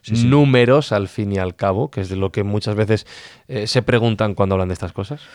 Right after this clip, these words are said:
Speaker 1: Bueno, de hecho, todos los indicadores, eh, todos los indicadores de, de este tipo de, de a-,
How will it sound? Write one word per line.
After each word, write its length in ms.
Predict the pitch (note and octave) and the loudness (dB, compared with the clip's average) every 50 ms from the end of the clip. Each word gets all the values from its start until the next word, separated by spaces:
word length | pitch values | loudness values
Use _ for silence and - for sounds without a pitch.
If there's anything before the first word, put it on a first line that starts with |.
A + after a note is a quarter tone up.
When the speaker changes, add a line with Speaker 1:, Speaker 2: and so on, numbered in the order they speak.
| - - - | -20 -20 -6
Speaker 1:
Bueno, 180 | - F#3 D#3 C#3+ | -4 -2 0 2
de 60 | E3 F3+ | 0 0
hecho, 180 | - G#3 G3 F3+ | 0 -2 -2 -2
todos 200 | G3 F#3 F#3 F3+ | -2 -2 -2 -2
los 200 | E3+ D#3 - D#3+ | -2 -4 -6 -8
indicadores, 760 | D3+ D3+ C#3+ - C#3 C3+ C#3 C#3+ C#3+ D3 C#3+ C3 - - - - | -8 -8 -6 -4 -4 -2 -2 -2 -2 -4 -4 -6 -10 -16 -12 -8
eh, 1000 | A#2+ A2+ A2 G#2+ G#2 G2+ G2 F#2+ F#2 F#2 F2+ F2+ F2 E2+ E2+ E2+ F2 F#2 F2+ F2+ - - | -4 -2 -2 -2 -2 -2 -4 -4 -4 -4 -4 -6 -6 -6 -8 -8 -10 -12 -16 -18 -14 -10
todos 200 | A#2 A#2 B2+ B2+ | -6 -6 -4 -4
los 200 | B2+ A#2 - B2+ | -6 -6 -6 -8
indicadores 880 | A2+ G#2 A2 G#2+ - G2+ G#2 G#2+ G#2+ G#2 G#2+ G#2 G2+ - - - - _ | -8 -8 -8 -8 -8 -6 -4 -4 -4 -4 -4 -6 -6 -8 -14 -18 -20 _
de, 600 | - F#2 F#2 G2+ F2+ F2+ F2+ F2 E2+ E2+ E2 E2 D#2 D#2 D2+ D#2+ F#2 _ _ _ _ _ _ _ _ _ _ _ _ _ _ _ _ _ _ - - _ _ - - - - - - _ _ - | -20 -12 -10 -8 -6 -6 -6 -6 -6 -6 -8 -8 -8 -10 -12 -14 -16 _ _ _ _ _ _ _ _ _ _ _ _ _ _ _ _ _ _ -20 -20 _ _ -20 -20 -20 -20 -20 -20 _ _ -14
de 300 | G#2 G2 F2+ E2+ G#2+ G#2 | -12 -12 -8 -6 -6 -4
este 160 | - A#2 F#2+ | -4 -4 -4
tipo 240 | A#2 G#2+ G#2 G#2 G2+ | -4 -4 -4 -4 -4
de, 340 | G2+ G2+ G2+ G2 G2 G2 | -4 -6 -6 -6 -8 -8
de 520 | F#2 F#2+ G#2 G2 G2 G2 F#2+ F#2+ F#2 - - G2 | -8 -10 -10 -8 -8 -8 -8 -10 -12 -12 -12 -10
a-, 180 | G2 G2+ - | -10 -10 -10